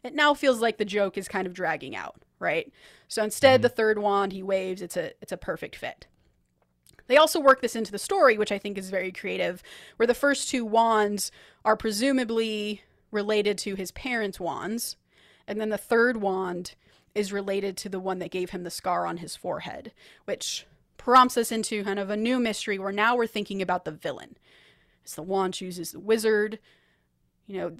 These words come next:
Speaker 1: "He who must not be named did great things, terrible, but also great."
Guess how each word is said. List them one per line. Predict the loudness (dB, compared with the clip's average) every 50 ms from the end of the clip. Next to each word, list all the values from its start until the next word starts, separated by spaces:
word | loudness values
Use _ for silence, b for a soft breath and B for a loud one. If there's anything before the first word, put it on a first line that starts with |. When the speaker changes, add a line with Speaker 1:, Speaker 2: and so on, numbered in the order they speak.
| -20 _
Speaker 1:
"He | -8 -2 0 0 2
who | 2 0
must | 0 -2 -2
not | 0 0 0 0 -2
be | -4 -4
named | -4 -4 -4 -6 -6 -4
did | -6 -6 -6
great | -6 -6 -4 -4 -4 -6 -4
things, | -2 -2 0 0 0 -2 -4 -6 -8
terrible, | -10 -8 -2 0 2 4 4 4 4 2 2 2 0 -2 -4 -10 -14 _ _
but | -8 -6 -6
also | -4 -6 -6 -6 -8 -10 -10
great." | -10 -6 -6 -4 -4 -6 -8 -10 -12 -14 -14